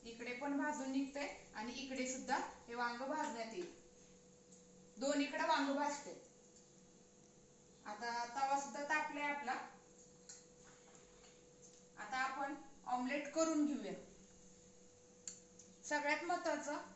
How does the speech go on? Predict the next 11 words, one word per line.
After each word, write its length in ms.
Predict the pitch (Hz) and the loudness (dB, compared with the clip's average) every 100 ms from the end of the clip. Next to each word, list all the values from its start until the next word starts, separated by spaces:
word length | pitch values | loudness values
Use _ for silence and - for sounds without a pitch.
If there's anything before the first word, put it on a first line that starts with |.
| - - | -8 0
ऑमलेट 400 | 277 277 294 302 | 2 4 2 4
जेव्हा 220 | 311 302 | 4 4
करतो 400 | 311 294 - 320 | 2 2 2 2
आपण, 340 | 302 - 233 302 - - - | 2 2 -2 -4 -10 -10 -2
तेव्हा 300 | 302 302 294 - - - | 2 4 4 2 -6 -6
असं 280 | 262 311 254 | 0 2 6
बाजूनी 440 | 247 294 311 330 | 8 8 6 2
सुरुवात 380 | 370 370 311 285 - | 0 2 6 6 4
करायची 360 | 285 262 247 262 | 4 4 2 2
आहे 160 | 233 | 2
आपल्याला 440 | 214 202 196 180 | 2 0 -2 -2